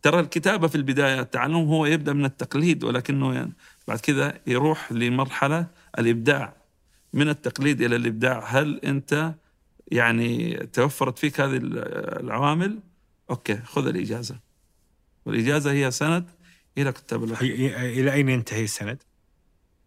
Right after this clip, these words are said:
Speaker 1: إلى كتاب الوحي، سواء زيد أو علي بن أبي طالب أو ع-، حول الرسول صلى الله عليه وسلم كتب نفسهم.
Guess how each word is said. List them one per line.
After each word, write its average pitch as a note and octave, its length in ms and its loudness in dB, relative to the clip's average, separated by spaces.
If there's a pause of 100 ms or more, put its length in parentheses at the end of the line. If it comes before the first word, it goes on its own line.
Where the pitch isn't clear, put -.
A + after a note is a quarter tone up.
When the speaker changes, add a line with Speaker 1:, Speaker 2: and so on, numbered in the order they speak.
(100)
Speaker 1:
إلى C#3+ 120 4
كتاب B2 340 0
الوحي، A2+ 280 0
سواء A2+ 300 0
زيد A2+ 400 -4
أو A2+ 140 -4
علي A2+ 240 -2
بن A2 140 -2
أبي A#2 240 -4
طالب A2+ 400 -4
أو A#2 240 -2
ع-، A#2 400 -8 (680)
حول B2 260 0
الرسول A2 320 -4
صلى A2+ 140 -8
الله B2 100 -10
عليه G#2+ 100 -8
وسلم A2 120 -2
كتب G#2+ 160 -4
نفسهم. G#2+ 520 -6